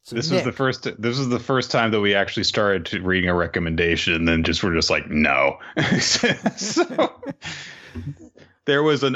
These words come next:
Speaker 2: odd stretch in the second half of, of the, this year.
Speaker 1: Yeah.
Speaker 2: Um, so yeah.
Speaker 1: So Nick, what would be your favorites of the year?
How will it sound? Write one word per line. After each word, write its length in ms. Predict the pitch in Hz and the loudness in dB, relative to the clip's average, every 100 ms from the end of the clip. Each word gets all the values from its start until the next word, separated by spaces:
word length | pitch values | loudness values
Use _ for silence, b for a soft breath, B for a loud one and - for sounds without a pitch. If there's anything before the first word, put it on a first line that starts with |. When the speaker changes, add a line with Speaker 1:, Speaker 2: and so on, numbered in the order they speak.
| - | 0
Speaker 2:
odd 500 | 113 110 104 101 92 | 2 4 4 2 0
stretch 680 | - 139 104 92 90 - | -4 0 2 2 2 -2
in 200 | 123 98 | 0 2
the 340 | 92 87 82 80 - - | 4 4 2 0 -10 -12
second 440 | - - 98 92 | -8 -2 -2 -2
half 360 | 82 85 80 - | -2 -2 -2 -4
of, 120 | 87 87 - | -12 -10 -2
of 280 | 85 78 80 | -2 -2 -2
the, 280 | 73 71 73 | 0 0 0
this 240 | 73 - | 0 2
year. 420 | 85 73 73 73 b b b - | 2 0 0 -4 b b b -20
Speaker 1:
Yeah. 140 | - - | -16 -6
Speaker 2:
Um, 540 | 87 - 78 73 73 - - - | 0 0 2 0 -2 -8 -20 -8
so 140 | - | -6
yeah. 220 | - - - - _ | -4 -6 -10 -20 _
Speaker 1:
So 160 | - 151 | -12 -10
Nick, 260 | 156 143 - | -8 -10 -10
what 340 | 117 131 196 190 | -16 -6 -6 -6
would 140 | 180 | -16
be 80 | 165 | -16
your 240 | 147 135 | -12 -12
favorites 440 | 117 123 95 90 - | -10 -12 -14 -16 -20
of 40 | |
the 80 | - | -20
year? 280 | 85 85 | -18 -18